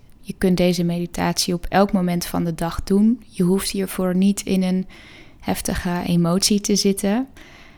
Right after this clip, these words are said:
Er is ook geen goed of fout of positieve of negatieve emoties. Oké. Dan mag je nu rustig worden en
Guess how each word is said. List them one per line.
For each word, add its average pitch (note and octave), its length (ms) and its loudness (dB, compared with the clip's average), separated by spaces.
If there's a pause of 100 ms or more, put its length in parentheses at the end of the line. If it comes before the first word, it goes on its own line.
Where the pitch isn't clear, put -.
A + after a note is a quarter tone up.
(300)
Er F3+ 200 0
is F#3+ 180 4
ook F#3+ 180 0
geen F3+ 380 -2
goed - 260 0
of - 200 -4
fout F#3+ 480 0
of - 200 -8
positieve F#3+ 800 -2
of F#3 140 -6
negatieve F3 580 -4
emoties. F3 880 -4 (1200)
Oké. - 380 -4 (1900)
Dan F3+ 140 0
mag F3+ 180 2
je F3 400 0
nu F3+ 400 0
rustig F#3 560 0
worden F#3 680 2
en F3 420 -4